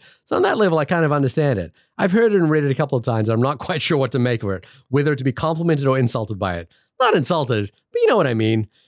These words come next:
I thought I was making a decent movie about people. Well, what is it that makes you feel cozy and warm? Is it the texture of the film, the quality of the human relations presented? What was it?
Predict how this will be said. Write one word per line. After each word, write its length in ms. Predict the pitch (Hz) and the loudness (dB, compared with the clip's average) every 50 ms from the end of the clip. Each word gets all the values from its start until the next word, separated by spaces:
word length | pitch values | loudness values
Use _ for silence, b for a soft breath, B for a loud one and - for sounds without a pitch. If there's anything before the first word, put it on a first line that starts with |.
| _ _ _ _ - | _ _ _ _ -2
I 120 | 190 233 | -2 -2
thought 160 | - - - | 0 0 0
I 100 | 302 262 | 2 2
was 120 | 240 208 185 | 2 2 2
making 240 | 214 196 175 190 170 | 0 0 2 2 0
a 40 | |
decent 400 | 143 131 185 185 180 - 185 165 160 | 0 2 2 2 2 2 2 2 4
movie 260 | 160 160 147 156 151 | 2 2 2 2 0
about 300 | 139 139 139 127 117 - | 0 0 -2 -4 -2 0
people. 480 | 151 151 143 - 113 101 92 82 b b b b b b b _ | 2 2 2 2 0 -4 -4 -6 b b b b b b b _
Well, 380 | 156 156 165 165 160 160 156 165 | 0 0 2 2 2 2 2 2
what 160 | 175 247 - | 2 2 2
is 100 | 453 370 | 2 2
it 80 | 415 - | 2 0
that 100 | - 202 | 0 0
makes 180 | 220 220 247 277 | 0 0 0 0
you 80 | 226 | -2
feel 200 | 180 - 220 196 | 0 2 0 0
cozy 340 | - - 208 208 208 196 208 | 0 0 0 2 2 2 4
and 100 | 190 180 | 2 4
warm? 220 | 185 214 202 143 117 | 4 4 4 2 0
Is 80 | 107 120 | -2 -4
it 80 | 110 | -6
the 60 | 110 98 | -8 -6
texture 320 | - 156 165 - - 196 | -4 -4 -4 -4 -2 -2
of 60 | 180 | 0
the 80 | 175 165 | 0 0
film, 340 | - - 185 196 190 180 151 | 0 0 0 0 2 2 0
the 80 | 123 | 0
quality 360 | - - 131 135 156 175 170 165 | 0 -2 -2 0 0 0 2 2
of 40 | 160 | 2
the 40 | 147 | 2
human 220 | 160 175 175 165 | 2 2 2 2
relations 440 | 165 160 151 160 170 156 - 165 135 - | 0 2 2 2 0 0 -2 -6 -6 -4
presented? 280 | 143 156 180 202 185 | -2 0 0 0 0
What 220 | 151 - 277 233 165 | 0 0 -2 0 0
was 220 | 175 233 220 151 | 0 0 2 0
it? 160 | 101 90 - | -2 -6 -8